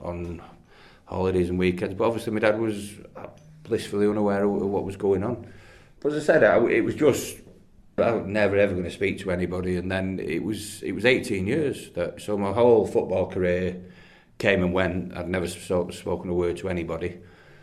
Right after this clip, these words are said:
And then in about ninety-seven, ninety-eight, my career was pretty finished. Well, it was finished. I, I definitely had my final operation. I never played again after that.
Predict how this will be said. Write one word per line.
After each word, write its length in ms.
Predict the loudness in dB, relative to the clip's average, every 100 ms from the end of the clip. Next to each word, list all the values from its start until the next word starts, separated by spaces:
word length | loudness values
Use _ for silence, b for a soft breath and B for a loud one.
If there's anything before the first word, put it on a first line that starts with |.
| B B B B B B B -20 -10
And 180 | 0 2
then 140 | 4
in 220 | 4 2
about 260 | 0 2 2
ninety-seven, 600 | 0 0 -2 -2 0 2
ninety-eight, 440 | 0 0 0 0 0
my 60 |
career 240 | 0 2 2
was 300 | -2 -6 -14 -20 -20 -20 -6
pretty 200 | -4 -2
finished. 400 | -2 0 2 0
Well, 120 | 0
it 60 | 0
was 180 | 0
finished. 300 | -2 -6 -2
I, 80 | 0
I 180 | 0 0
definitely 500 | 2 0 0 -4 -2
had 140 | -2
my 80 | -2
final 380 | -2 -2 0 0
operation. 480 | -2 -2 -2 -4 -6
I 40 |
never 200 | -4 -4
played 280 | -4 -4 -2
again 200 | -2 -4
after 200 | -6 -8
that. 320 | -10 -10 -12